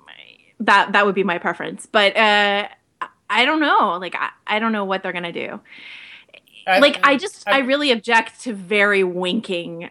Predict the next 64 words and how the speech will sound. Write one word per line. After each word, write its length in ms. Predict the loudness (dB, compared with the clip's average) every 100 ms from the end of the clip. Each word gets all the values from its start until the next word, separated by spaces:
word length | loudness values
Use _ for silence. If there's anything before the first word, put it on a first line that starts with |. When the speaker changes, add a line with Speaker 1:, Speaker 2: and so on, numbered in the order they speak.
| -4
Speaker 1:
references. 540 | -4 -2 -8 -4 0
And 80 | 2
that's 140 | 2
what 80 | 2
they 120 | 0
do. 60 | 4
Like, 200 | 2 2
the 60 | -4
Penguin 520 | 2 2 4 4 4
starts, 300 | 2 0 2
like, 180 | -4 0
kinda 240 | -2 -2
waddling 540 | 2 4 4 2 0
at 80 | -2
one 180 | -2 -4
point, 360 | -4 -4 -4 -2
but 260 | 0 0
it's, 460 | -2 -8 -8 -12 -8
you 80 | -4
know, 120 | -2
he's, 140 | -2 -2
like, 140 | -4
limping 520 | 0 0 4 2 2
but 160 | 0 2
waddling, 640 | 6 6 6 4 2 0
and 100 | -2
it's 160 | -4 -6
just, 380 | -8 -8 -10 -20 -20 -20 -20 -6
it 120 | 0
bothers 360 | 2 2 -4 -8
me. 80 | -4
Speaker 2:
You 60 |
gotta 220 | 0 0
assume 360 | 0 0 -2 -4
that 100 | -4
if 120 | -4
Fox 600 | 0 2 2 0 -8 -10 -12
commits 400 | -8 -6 -4 -6
to 200 | -4 -2
it 280 | -2 -4
because 320 | -8 -4 -4 -6
it 140 | -8
gets 200 | -10 -8
good 180 | -8 -8
enough 260 | -4 -6
ratings 460 | -4 -6 -6 -8 -10
being 360 | -8 -6 -6 -8
the 100 | 0
Batman 520 | 2 2 0 -6 -6
T 160 | -10 -12
V 140 | -12
show, 440 | -8 -4 -4 -4 -6
they're 100 | -6
gonna 140 | -4
have 80 | -6
to 120 | -6 -10
realize 340 | -6 -6 -4
they're 100 | -8
gonna 180 | -8 -8
have 160 | -10
to 100 | -8
have 160 | -8 -6
character 440 | -4 -4 -4 -8
arcs. 520 | -6 -6 -8 -16 -16